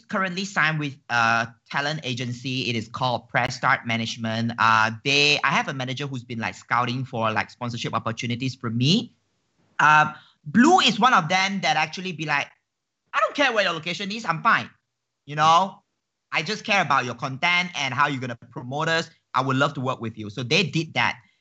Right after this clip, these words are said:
and <clears throat> that is one of the big wins. But, uh, o-, of course, over the year,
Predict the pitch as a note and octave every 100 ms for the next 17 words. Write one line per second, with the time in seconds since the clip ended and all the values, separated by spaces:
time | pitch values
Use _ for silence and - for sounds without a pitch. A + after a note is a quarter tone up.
0 | _ _ A#2+ A#2 A#2 A#2+ - D3 A#2 -
1 | _ _ _ - G#3+ G#3 - - D#3 E3
2 | B2+ G#2 D3 C3+ C3+ E3+ G3+ - _ _
3 | _ A#3+ C4 - A3 - A3 - C#4 -
4 | G#3 G3+ F#3 D3+ C3 D#3+